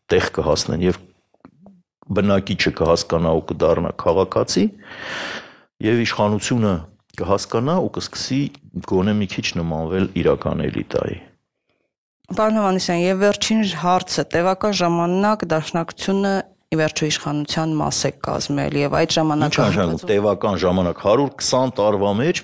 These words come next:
Speaker 1: երկու տարի, երկուսուկես տարի առաջի
Speaker 2: Դե
Speaker 1: հանրապետության
Speaker 2: քիչ չէր։
Speaker 1: ժամանակ,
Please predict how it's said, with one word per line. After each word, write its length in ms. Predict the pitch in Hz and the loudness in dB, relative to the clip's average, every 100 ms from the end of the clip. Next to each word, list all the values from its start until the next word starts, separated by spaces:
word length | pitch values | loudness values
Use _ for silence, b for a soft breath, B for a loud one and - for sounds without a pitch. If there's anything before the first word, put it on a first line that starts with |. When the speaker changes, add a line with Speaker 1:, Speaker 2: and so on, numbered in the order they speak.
| - | 0
Speaker 1:
երկու 440 | 110 113 - 107 | 2 2 0 -6
տարի, 340 | - 95 87 82 | 0 2 2 2
երկուսուկես 720 | 90 87 87 - - 98 90 | 0 0 -4 -6 0 2 2
տարի 340 | - 82 85 85 | 0 -2 2 2
առաջի 340 | 90 85 120 | 2 2 0
Speaker 2:
Դե 60 | 113 | 0
Speaker 1:
հանրապետության 640 | 123 139 156 113 262 170 | 2 2 0 0 2 2
Speaker 2:
քիչ 80 | 180 | 2
չէր։ 20 | 175 | 2
Speaker 1:
ժամանակ, 440 | 180 190 220 | 2 4 4